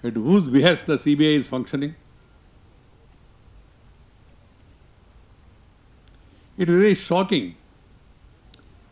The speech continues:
to note that the Congress party, after the C B I has filed charge sheet in Ishrat Jahan's encounter case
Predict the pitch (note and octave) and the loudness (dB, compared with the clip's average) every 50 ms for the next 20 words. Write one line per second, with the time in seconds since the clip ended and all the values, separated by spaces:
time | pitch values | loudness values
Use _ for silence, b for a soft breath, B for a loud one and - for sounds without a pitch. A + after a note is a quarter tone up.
0 | _ _ - C3+ C#3 C#3 D3+ E3+ F#3+ F#3+ F#3 - - - - - - - - - | _ _ -6 -2 -2 0 2 2 2 2 0 -2 -8 -12 -12 -12 -12 -14 -20 -20
1 | - - _ _ _ - - _ - - _ _ _ _ _ _ _ _ - - | -20 -20 _ _ _ -20 -20 _ -20 -20 _ _ _ _ _ _ _ _ -20 -20
2 | - - - - _ _ - - - _ _ _ _ - - - - - _ _ | -20 -20 -20 -20 _ _ -20 -20 -20 _ _ _ _ -20 -20 -20 -20 -20 _ _
3 | _ _ _ - C3 C3+ C3 C3+ A#2+ - C#3+ D3 E3 F3 F3 F#3 F#3 E3+ - - | _ _ _ -6 -4 -2 -2 -2 -2 0 0 0 0 0 0 0 0 0 0 0
4 | D#3+ D3+ D3+ C3+ E3 E3 E3+ F3+ F3+ D#3 - - - _ - _ _ _ - - | 0 0 0 0 2 2 2 2 0 -2 -6 -12 -20 _ -20 _ _ _ -20 -20
5 | _ - - _ _ _ - - - - B2+ C#3 C3+ - - E3+ D#3+ D3+ D#3+ C#3+ | _ -20 -20 _ _ _ -20 -20 -12 -8 -6 -6 -4 -2 -2 -2 0 0 0 -2
6 | B2+ - - D#3 E3 D3+ E3 E3+ E3+ D#3+ D3+ D3+ C3+ - - - C#3+ D#3 E3 D3+ | -2 -2 -4 -4 -2 2 2 2 4 2 2 0 -2 -4 -6 -4 -4 -2 -2 -4
7 | - - - C3+ C#3+ D3+ - - - D#3+ E3 D#3 - D3+ C3+ C3+ B2+ - - E3 | -4 -4 -2 -2 -2 -2 -2 -4 -2 -2 -2 -2 -2 -2 0 0 -2 -2 -2 -4
8 | D#3+ C3+ B2+ C#3 A#2+ C3+ D3 C#3+ - C3+ C3+ C3+ B2+ - D3+ D3 C3+ - B2+ - | -4 -2 -2 -4 -2 -2 -2 -2 -2 -4 -4 -4 -4 -2 -2 -2 -2 -4 -4 -4
9 | - D3 D3 B2+ G2+ - - - | -2 -2 0 -2 -2 -6 -12 -18